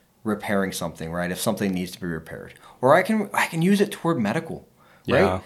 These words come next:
Speaker 1: How many times does something come up? Because we all, we always plan, right, for, for when your
Speaker 2: Yeah.
Speaker 1: kids get injured, right,
Speaker 2: I know.
Speaker 1: Kevin? I mean, you always are completely
Speaker 2: Yeah.
Speaker 1: prepared for when something happens and somebody needs to go to the hospital, right?
Speaker 2: Yeah. I mean,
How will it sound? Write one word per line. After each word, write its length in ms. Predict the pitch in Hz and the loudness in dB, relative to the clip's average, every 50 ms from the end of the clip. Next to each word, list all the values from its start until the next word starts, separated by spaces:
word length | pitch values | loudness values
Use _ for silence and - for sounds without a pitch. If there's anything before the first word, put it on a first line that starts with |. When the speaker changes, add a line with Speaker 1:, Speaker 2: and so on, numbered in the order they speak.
| - _ _ | -12 _ _
Speaker 1:
How 100 | - 220 | 4 4
many 120 | 240 247 247 | 6 6 4
times 320 | 196 214 220 233 233 196 | 4 4 4 6 4 4
does 140 | 165 196 175 | 2 -2 -2
something 340 | - - 170 170 - 180 170 | 0 0 0 2 2 0 0
come 220 | - - 151 156 | 0 0 0 0
up? 180 | - - - - - - - - - - | -2 -4 -6 -10 -12 -12 -14 -18 -16 0
Because 180 | - 175 151 147 | 2 2 4 6
we 120 | 180 180 | 8 10
all, 340 | 175 185 202 196 170 135 117 | 10 12 12 10 10 8 4
we 120 | 135 139 | 6 8
always 400 | 139 151 175 202 180 160 131 - | 10 10 10 10 8 8 4 2
plan, 480 | - - - 110 117 123 117 90 80 78 76 76 - - - - - | -2 -4 -2 0 2 2 2 0 -2 -6 -8 -12 -14 -18 -18 -10 -4
right, 300 | 107 104 104 104 104 101 101 | 0 2 4 4 2 2 -2
for, 460 | - - - 120 110 104 101 90 92 | -6 -2 0 0 2 2 2 0 0
for 140 | - - 117 113 | 2 2 4 6
when 160 | 117 113 113 | 6 6 8
your 80 | 110 110 | 6 6
Speaker 2:
Yeah. 80 | 107 107 | 6 6
Speaker 1:
kids 200 | 151 139 135 - | 4 4 2 4
get 160 | - 110 107 | 2 4 4
injured, 320 | 120 143 131 117 98 87 | 6 4 4 4 2 0
right, 240 | 85 87 90 101 113 | 0 2 2 4 6
Speaker 2:
I 100 | 104 104 | 6 8
know. 120 | 104 104 104 104 | 8 8 6 6
Speaker 1:
Kevin? 160 | 101 117 113 | 6 4 4
I 40 | 110 | 4
mean, 140 | 117 120 120 | 6 6 6
you 140 | 127 135 135 | 6 8 8
always 400 | 135 147 156 151 139 120 110 117 | 8 8 8 6 4 2 2 2
are 120 | 107 104 - - - - - - | -2 -2 -4 -8 -14 -18 -16 -2
completely 340 | - 135 131 123 101 95 95 | 0 0 2 4 6 6 8
Speaker 2:
Yeah. 180 | 95 92 92 - | 8 8 6 4
Speaker 1:
prepared 640 | - 123 98 - 127 127 117 107 95 95 95 - | 2 0 2 4 4 6 6 4 2 0 -2 -6
for 360 | - - - - - - 135 127 | -12 -16 -18 -16 0 4 6 8
when 160 | 120 117 113 | 8 6 6
something 360 | 113 - 147 143 143 135 123 | 6 6 4 4 6 2 4
happens 340 | 127 123 123 120 117 104 101 | 4 4 4 4 2 0 0
and 140 | 110 104 101 | 0 0 2
somebody 260 | 117 117 113 110 107 | 2 2 4 2 2
needs 160 | 104 101 101 | 2 0 0
to 60 | - - | -2 -2
go 80 | 107 | -2
to 60 | 98 | -2
the 60 | 92 92 | 0 0
hospital, 420 | 101 98 98 - - - 82 78 | 0 0 0 -2 -4 -8 -8 -6
right? 280 | 78 82 85 87 92 90 | -2 -2 -2 -2 -2 -2
Speaker 2:
Yeah. 420 | - 104 101 101 95 92 90 90 90 - | 2 4 6 8 8 8 6 4 2 2
I 100 | - 101 | 2 4
mean, 340 | 104 107 107 104 104 104 101 | 4 6 6 6 4 4 2